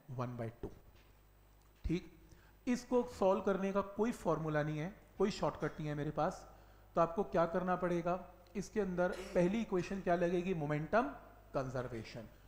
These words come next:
तो पहली equation बनेगी टेन इंटू फ़ाइव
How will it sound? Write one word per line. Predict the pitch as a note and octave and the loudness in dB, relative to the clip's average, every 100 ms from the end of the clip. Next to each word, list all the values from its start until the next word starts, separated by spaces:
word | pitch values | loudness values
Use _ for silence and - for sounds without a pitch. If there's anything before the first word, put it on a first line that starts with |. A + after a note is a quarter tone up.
| - | -8
तो | F3 | -4
पहली | - D#3+ F3 | 2 2 2
equation | G3+ F#3 - F#3+ | 2 0 -2 -2
बनेगी | F3+ F#3 F#3+ | 0 0 -2
टेन | - F#3+ F#3+ C#4+ - - - - - F#3+ | 0 2 4 2 -6 -16 -18 -18 -6 -2
इंटू | F#3+ - G3+ G3+ - - - - - - - - - - | -2 -2 -2 -4 -8 -18 -18 -18 -18 -18 -18 -18 -18 -4
फ़ाइव | E3 D3+ G3+ | 2 2 2